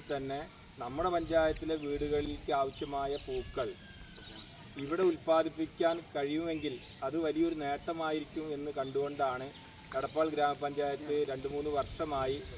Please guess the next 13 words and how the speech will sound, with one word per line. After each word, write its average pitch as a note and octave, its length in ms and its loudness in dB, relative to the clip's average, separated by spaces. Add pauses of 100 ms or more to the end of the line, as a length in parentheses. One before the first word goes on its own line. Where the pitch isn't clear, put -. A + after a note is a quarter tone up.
(160)
പൂക്കൾ D3 420 0
പുഞ്ചിരിക്കും D#3+ 540 0 (160)
എടപ്പാൾ D3+ 360 2 (100)
എന്ന C#3+ 220 -2
പേരിൽ C#3 300 4 (480)
ചെണ്ടമല്ലി E3 600 0
കൃഷി D#3+ 260 -2 (480)
ഈ D3 60 0 (100)
സമയത്ത് C#3 480 0
പ്രോത്സാഹിപ്പിക്കുന്ന C#3 840 0 (460)
ഒരു C#3 220 0
തീരുമാനം C3+ 520 -2
എടുക്കുകയും D3 520 0